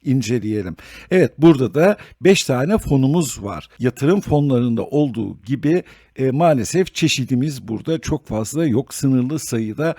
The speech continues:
fonla hareket etmek zorundayız. Burada P P S, Philip Portföy'ün birinci serbest fonu ön plana çıkıyor arkadaşlar ve rakipleriyle arasını da ciddi şekilde açmış gibi.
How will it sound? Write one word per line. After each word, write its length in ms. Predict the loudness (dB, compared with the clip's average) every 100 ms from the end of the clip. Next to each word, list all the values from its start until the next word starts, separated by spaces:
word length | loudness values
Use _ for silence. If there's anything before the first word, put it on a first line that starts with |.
| -10 -6
fonla 420 | 4 4 4 0
hareket 380 | -4 -8 -8 -6
etmek 400 | -6 -4 -6 -8
zorundayız. 800 | -2 0 0 -2 -4 -6 -10 -16 -6
Burada 440 | -2 2 2 0 -4 -4
P 160 | 2 4
P 220 | 4 2
S, 320 | 2 0 0 -2 _
Philip 280 | -2 -2 0
Portföy'ün 500 | -2 -2 0 0 0
birinci 340 | -2 -2 -2 -6
serbest 640 | -4 -6 -4 -2 -2 -4
fonu 320 | -6 -4 -4 -6 _ 0
ön 300 | 2 2 0 _ -4
plana 340 | -2 -2 -4
çıkıyor 360 | -8 -8 -6 -4
arkadaşlar 600 | -6 -6 -4 2 2 2
ve 100 | -6 -14 -8 -4
rakipleriyle 720 | -4 -6 -6 -4 -2 -4 -6 0
arasını 540 | 2 2 -2 -6 -4
da 180 | -4 -4
ciddi 340 | -6 -10 -8
şekilde 540 | -6 -8 -10 -6 -2 -2
açmış 520 | -2 -4 -4 -8 -8
gibi. 280 | -8 -8